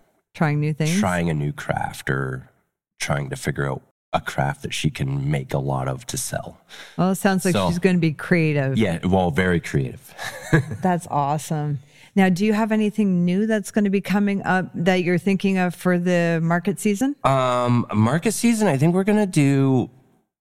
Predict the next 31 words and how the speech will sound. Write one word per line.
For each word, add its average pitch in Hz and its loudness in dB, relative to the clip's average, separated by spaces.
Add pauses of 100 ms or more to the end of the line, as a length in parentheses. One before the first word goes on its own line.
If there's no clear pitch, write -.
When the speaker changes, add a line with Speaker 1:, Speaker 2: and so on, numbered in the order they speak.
(300)
Speaker 2:
uh, 90 2
like, 98 0
our 98 2
standard 135 0
issue 120 0
signs 92 0
that 101 0
we 104 2
have, 87 0
kinda 90 2
like 85 0
Speaker 1:
Mm-hmm. 73 -8
Speaker 2:
the 78 -8
stuff - 0
we 92 2
have 92 0
at 107 0
Urban 87 2
Market. 85 2
The 107 2
one 120 2
thing 147 0
I 135 2
like 110 0
to 98 2
kinda, 92 2
I'm 85 2
not 101 0
gonna 131 2
say 90 0
that 80 -2